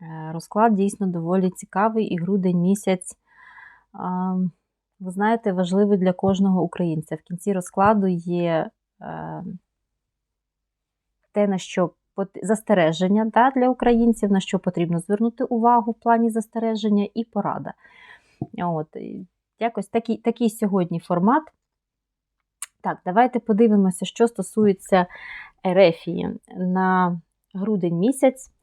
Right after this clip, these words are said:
чого чекати. А давайте і для них, так дивлюсь я на цю колоду, давайте, давайте і для них, <clears throat> для Росії витягнемо Таро Ошо.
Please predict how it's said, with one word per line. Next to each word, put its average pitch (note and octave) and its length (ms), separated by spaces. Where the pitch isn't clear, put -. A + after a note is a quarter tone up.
чого G3 360
чекати. G#3+ 680
А - 80
давайте F4+ 400
і - 160
для G3+ 220
них, E3 220
так E3+ 140
дивлюсь G3 420
я F#3 60
на F#3 120
цю - 180
колоду, A3+ 420
давайте, G#3 600
давайте G#3+ 540
і G3+ 100
для F#3+ 180
них, A3+ 340
<clears throat> A3 500
для G3 180
Росії G3 440
витягнемо F#3+ 600
Таро F#3+ 300
Ошо. G3+ 380